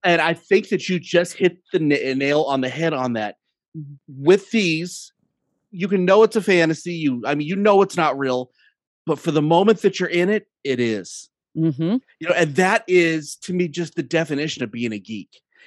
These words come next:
Speaker 1: It is in that moment, in that world, it's real. Everything else goes away. And, you know, and then I think another thing that no one's hitting on, but she definitely had some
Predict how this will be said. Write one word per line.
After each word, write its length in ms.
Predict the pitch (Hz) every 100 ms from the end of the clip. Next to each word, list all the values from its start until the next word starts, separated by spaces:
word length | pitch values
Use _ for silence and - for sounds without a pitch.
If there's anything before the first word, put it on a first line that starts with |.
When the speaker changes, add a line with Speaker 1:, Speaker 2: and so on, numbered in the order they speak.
| _
Speaker 1:
It 180 | 160 170
is 500 | 165 147 139 135 - _ _ _ _ _ _ _ _ _ _ -
in 160 | 190
that 180 | 214 208
moment, 380 | 180 170 165 156 -
in 160 | 170
that 220 | 185 160
world, 540 | 143 151 143 139 143 135 - _ _ _ _ _
it's 180 | - -
real. 360 | 139 113 85 _ _ _ _ _ _
Everything 260 | 156 175 180
else 160 | 156 147
goes 220 | 147 135
away. 260 | 123 98 _ - - _ _ _ 220
And, 240 | 226 214
you 80 | 233
know, 100 | 208
and 140 | 202
then 160 | 208 185
I 60 | 202
think 160 | 262 220
another 260 | 190 202
thing 300 | 180 202 190
that 280 | 160 120 - - _ _ _ _ _ _ _
no 200 | 170 190
one's 160 | 190 -
hitting 380 | - 220 214 143
on, 400 | 120 113 120 - _ _ _ _
but 180 | 160 151
she 600 | - - 214 240 254 220 - 165 _ -
definitely 400 | 175 202 202 180
had 420 | 165 156 151 147
some 580 | - - 143 131 127